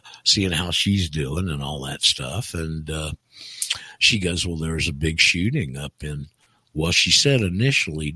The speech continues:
Daleville, Alabama. Now, that wasn't correct. It was a little bit of her misinterpretation. At ninety-five, you're, you're entitled to stuff like that.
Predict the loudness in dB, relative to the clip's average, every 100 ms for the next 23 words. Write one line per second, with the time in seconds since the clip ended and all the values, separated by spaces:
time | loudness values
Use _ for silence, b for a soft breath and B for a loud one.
0 | -4 0 2 2 0 -6 -4 -4 -4 -10
1 | -16 -14 -8 -4 -4 -6 -8 -8 -12 -12
2 | B B B B B 2 2 0 -4 -2
3 | 0 4 4 4 2 -2 -2 0 -2 -4
4 | -8 -6 -4 -2 0 0 -2 -4 -2 -2
5 | 0 0 0 0 0 0 0 -2 -2 -4
6 | -4 -2 0 0 -2 -2 0 0 0 0
7 | 0 2 0 0 0 0 -2 -2 -2 -2
8 | -8 -4 0 2 2 0 -4 0 0 0
9 | -2 -8 -10 -8 -8 -8